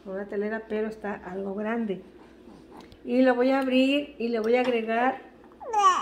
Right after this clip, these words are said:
eh, gelatina o, o gelatina con, con flan y leche. Bueno, la que yo vi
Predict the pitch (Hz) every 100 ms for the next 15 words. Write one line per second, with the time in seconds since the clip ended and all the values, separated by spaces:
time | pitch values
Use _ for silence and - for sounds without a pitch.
0 | 320 370 - - - - - - 202 202
1 | 202 226 208 202 233 233 240 254 269 277
2 | - 196 196 190 190 180 185 160 - -
3 | - - - - 190 220 202 214 220 226
4 | 208 185 180 180 160 - 170 160 208 240
5 | 311 - - - - - 370 571 - -
6 | - - - - - 240 269 294 480 466
7 | - - - 202 202 - - - - -
8 | - - - - 202 180 - - - -
9 | - - - - 214 240 233 226 233 233
10 | 262 269 277 320 -